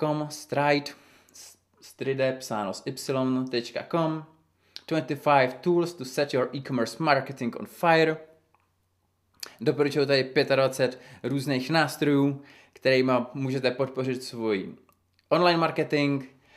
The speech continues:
Já si myslím, že většinu z těch pětadvaceti vůbec nevyužijete, nicméně doporučuji se na to podívat,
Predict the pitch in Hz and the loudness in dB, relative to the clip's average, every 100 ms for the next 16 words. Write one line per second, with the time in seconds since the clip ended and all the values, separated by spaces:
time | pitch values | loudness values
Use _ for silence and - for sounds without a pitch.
0 | - - 113 147 147 156 139 143 139 123 | -20 -8 2 2 4 -4 -2 0 2 4
1 | 139 139 147 139 143 139 156 147 139 139 | 2 2 -2 0 -4 -2 0 2 2 0
2 | 139 131 131 135 135 127 127 131 139 131 | -2 -4 -4 -2 -2 -2 -2 -4 -4 -2
3 | 151 147 143 139 131 131 127 127 - _ | -2 0 2 2 4 4 2 -4 -18 _
4 | 120 123 135 131 127 131 127 131 127 135 | -8 -2 0 2 2 0 0 -2 0 -2
5 | 123 127 117 127 - 135 131 135 135 131 | 0 -2 -2 -4 -2 -4 0 6 6 6
6 | - | -4